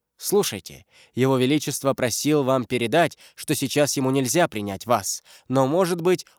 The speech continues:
он этой ночью пошлёт за вами. Во всяком случае,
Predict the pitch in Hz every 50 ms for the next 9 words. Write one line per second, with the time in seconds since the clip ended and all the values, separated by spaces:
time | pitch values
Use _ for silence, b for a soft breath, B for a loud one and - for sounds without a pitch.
0 | b - 156 160 160 - - 160 143 - 135 123 120 127 175 202 - - - -
1 | 98 90 - b b b b 214 190 - - 127 123 113 101 95 127 151 151 147
2 | 117 92 87 85 - _ _ _ _ _ _ _ _ - 123 139 135 - - 139
3 | 131 - 127 117 101 - - 165 175 - - - 95 90 85